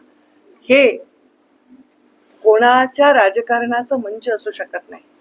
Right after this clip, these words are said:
हे संवेदनशीलतेनेच हाताळण्याचा विषय आहे. एखादा पाशवी अत्याचार, एखादा निर्घृण हत्या ही समाजावर overall लागलेला कलंक आहे आणि तो कलंक पुसण्यासाठी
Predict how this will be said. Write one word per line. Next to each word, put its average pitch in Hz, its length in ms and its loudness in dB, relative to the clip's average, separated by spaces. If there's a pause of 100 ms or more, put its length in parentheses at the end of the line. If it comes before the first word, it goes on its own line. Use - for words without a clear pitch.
(140)
हे 214 180 0
संवेदनशीलतेनेच 262 1080 0
हाताळण्याचा 202 540 -4
विषय 196 220 -4
आहे. 160 180 -2 (640)
एखादा 262 420 2
पाशवी 294 760 -4 (360)
अत्याचार, 196 680 -4
एखादा 214 420 0
निर्घृण 220 500 -2
हत्या - 380 -10 (560)
ही 269 120 -2
समाजावर 269 640 2
overall 302 500 0
लागलेला 214 440 -4
कलंक 190 420 -12
आहे 175 300 -20 (440)
आणि 220 220 2
तो 285 300 4
कलंक 269 340 -2
पुसण्यासाठी 233 840 -10